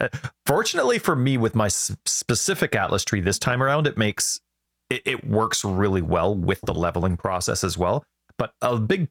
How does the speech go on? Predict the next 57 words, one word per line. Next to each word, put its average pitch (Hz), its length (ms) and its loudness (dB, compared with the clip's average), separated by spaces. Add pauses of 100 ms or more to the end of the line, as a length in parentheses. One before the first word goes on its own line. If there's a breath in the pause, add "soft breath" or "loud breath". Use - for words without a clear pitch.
kudos 135 460 2
to - 80 -2
G 101 180 0
G 90 140 0
G 127 260 0
on 82 180 2
that, 78 200 0
because 95 560 -2 (180)
a 110 60 -2
lot 104 420 0
of 123 140 -2
their, 98 340 2
like 107 180 -2
you 120 80 0
were 120 60 2
talking 104 320 -4
about, 104 160 0
some 98 160 0
of 90 40 2
the 85 60 2
mechanics 85 580 -2
that - 200 0
show 92 220 0
up 101 200 -2
first, 87 240 -2 (500)
they're 117 260 2
s-, - 260 -4
specifically 123 640 0
designed 95 460 0
to 95 80 0
be 120 240 2
down 78 300 0
low, 76 140 2
right? 85 240 2
Like, 92 160 -2
all 107 120 2
the 101 80 2
chances 98 400 -2
to - 180 -2
increase 98 460 -2
your 92 100 -2
master 90 360 0
missions 90 360 0
that 87 120 -2
you 92 100 0
might 80 240 0
want, 87 320 0
they're 95 120 0
really 87 260 0
close 78 300 -4
down 78 260 -2
below. 76 340 -2
All 95 220 0
the 92 80 -2
ones 90 320 0
that 87 160 2
are 85 280 0